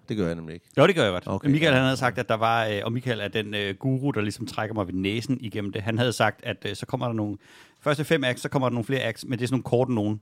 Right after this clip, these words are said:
Speaker 2: hvor man bare skal, mere eller mindre bare skal tage bosses. Korte med, med situationstegn. Ja,
Speaker 1: Ja.
Speaker 2: der ligger noget, der ligger lidt mere arbejde bagved, bagved det.
Speaker 1: Ja, for jeg, jeg er også, øh, på Michaels opfordring spiller jeg det også. Han har også loadet noget gear over for mig, og jeg kørt også. Og det er jo ikke sådan, at jeg synes, man bare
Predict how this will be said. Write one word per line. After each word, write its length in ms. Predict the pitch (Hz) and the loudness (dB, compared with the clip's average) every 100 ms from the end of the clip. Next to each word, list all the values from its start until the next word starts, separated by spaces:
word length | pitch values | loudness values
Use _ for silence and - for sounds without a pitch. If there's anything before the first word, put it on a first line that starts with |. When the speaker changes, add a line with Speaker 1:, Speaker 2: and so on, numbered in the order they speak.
| - | -8
Speaker 2:
hvor 140 | - | -2
man 120 | 107 | 0
bare 140 | 98 110 | 0 -2
skal, 120 | 123 | -2
mere 160 | 110 123 | -2 -2
eller 100 | 113 | -2
mindre 220 | 110 104 | -4 -2
bare 120 | 98 | -4
skal 120 | 95 - | -4 -8
tage 100 | 90 | -4
bosses. 400 | 95 85 92 - _ _ _ _ _ _ _ _ _ _ _ _ - - - _ 82 - - - | -4 -4 -10 -20 _ _ _ _ _ _ _ _ _ _ _ _ -20 -20 -20 _ -20 -20 -16 4
Korte 320 | 123 139 156 | 8 8 8
med, 340 | 131 117 107 | 4 4 2
med 340 | 107 107 101 104 | -2 -4 -6 -6
situationstegn. 640 | - 123 107 117 - - | 0 0 0 -4 -10 -6
Ja, 60 | 117 | -2
Speaker 1:
Ja. 60 | 123 | 0
Speaker 2:
der 100 | 151 | 0
ligger 200 | 156 165 | 0 0
noget, 240 | 147 131 | 0 0
der 60 | 139 | -2
ligger 180 | 143 | 2
lidt 100 | 147 | 4
mere 120 | 135 127 | 6 4
arbejde 500 | 113 120 135 113 98 | 4 4 4 0 -2
bagved, 280 | 117 110 107 - | -4 -4 -8 -6
bagved 300 | 113 110 107 | -8 -4 -4
det. 120 | 101 107 - - | -4 -8 -10 -2
Speaker 1:
Ja, 60 | |
for 100 | 101 | 6
jeg, 200 | 120 127 - | 6 6 2
jeg 60 | 143 | -8
er 80 | |
også, 240 | 123 117 - - - | -8 -10 -12 -12 -4
øh, 80 | 104 | -4
på 120 | - | 0
Michaels 360 | 123 123 120 101 | 2 2 2 2
opfordring 400 | 104 - 95 90 | 2 2 0 0
spiller 220 | - 104 | -2 0
jeg 60 | 98 | 2
det 80 | 90 | 2
også. 120 | 92 | 0
Han 60 | 98 | 0
har 80 | |
også 180 | 98 - | 0 2
loadet 240 | 104 98 92 | 4 4 2
noget 160 | 92 | 0
gear 140 | 98 101 | 2 2
over 80 | 87 | 4
for 80 | 92 | 2
mig, 120 | 92 | 0
og 60 | |
jeg 80 | 92 | 0
kørt 180 | - 95 | 2 4
også. 220 | 90 90 | 4 0
Og 60 | 92 | 0
det 60 | |
er 20 | 95 | 2
jo 60 | |
ikke 140 | 113 - | 2 0
sådan, 180 | 131 | 0
at 160 | 101 90 | 0 0
jeg 80 | 90 | -2
synes, 220 | 104 98 | -2 -2
man 140 | 92 | -2
bare 280 | 82 90 95 | 0 2 0